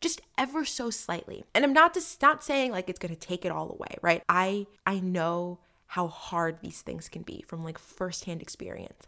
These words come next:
But I think when you have a little thing to look forward to, when you feel like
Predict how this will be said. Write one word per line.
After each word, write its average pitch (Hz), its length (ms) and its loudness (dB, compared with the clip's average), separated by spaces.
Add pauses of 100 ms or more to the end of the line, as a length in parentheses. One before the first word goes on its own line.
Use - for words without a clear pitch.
But 233 140 2
I 240 40 2
think 285 220 -4
when 277 140 -2
you 247 60 -2
have 208 360 2
a 196 80 2
little 247 320 4
thing 185 320 -2
to - 100 -6
look 165 160 -6
forward - 360 -6
to, - 140 -6
when 180 260 -2
you 180 100 -2
feel 208 280 0
like 190 200 0